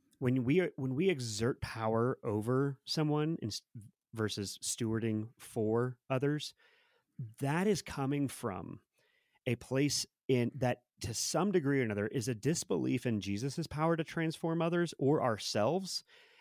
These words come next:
And, and, and there are valid and invalid reasons for that. Like, we can, we can reach that point because we have been on the,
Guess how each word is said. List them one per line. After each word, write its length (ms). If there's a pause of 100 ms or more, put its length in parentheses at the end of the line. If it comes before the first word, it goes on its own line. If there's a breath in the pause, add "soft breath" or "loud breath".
(140 soft breath)
And, 420 (100)
and, 180
and 140
there 160
are 300
valid 580
and 160
invalid 420
reasons 300
for 140
that. 240
Like, 240 (760)
we 280
can, 220
we 140
can 160
reach 320
that 180
point 320
because 380
we 120
have 140
been 140
on 140
the, 200